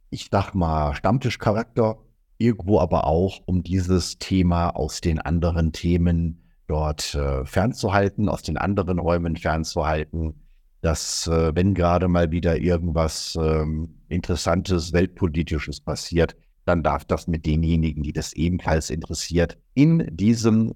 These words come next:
ja, Raum dann eben auch gemütlich besprochen werden. Dazu haben wir zwei Sonderräume.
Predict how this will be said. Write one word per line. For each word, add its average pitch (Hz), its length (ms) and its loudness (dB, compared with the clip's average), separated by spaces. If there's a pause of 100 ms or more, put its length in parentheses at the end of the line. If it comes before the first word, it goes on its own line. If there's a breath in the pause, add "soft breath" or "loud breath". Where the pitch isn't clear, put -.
(120)
ja, 87 300 4
Raum 80 580 0
dann 76 200 2
eben 76 260 0
auch - 300 -2
gemütlich 90 600 -2
besprochen - 500 0
werden. 67 360 -2 (460)
Dazu 151 680 0
haben 110 400 2
wir 98 240 2
zwei 76 560 0
Sonderräume. 117 1200 2